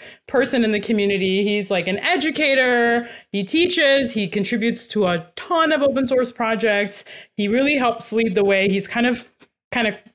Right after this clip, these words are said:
created a couple of niche expertise areas for himself. Like, I think he's an S M E, a subject matter expert on testing, all things testing, but I also think he's a pretty good S M E when it comes to a lot of different Node libraries and utilities. You've created a bunch of stuff that I've used at companies.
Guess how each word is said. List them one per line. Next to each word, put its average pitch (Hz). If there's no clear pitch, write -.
created 240
a 202
couple 233
of 190
niche 220
expertise 220
areas 202
for 202
himself. 185
Like, 185
I 180
think 196
he's 196
an 185
S 190
M 190
E, 180
a 190
subject 196
matter 180
expert 180
on 165
testing, 285
all 208
things 247
testing, 240
but 214
I 190
also 247
think 247
he's 214
a 214
pretty 240
good 233
S 233
M 220
E 214
when 202
it 208
comes 202
to 220
a -
lot 196
of 190
different 190
Node 214
libraries 226
and 196
utilities. 220
You've 175
created 196
a 196
bunch 185
of 175
stuff 185
that 180
I've 185
used 202
at 202
companies. 196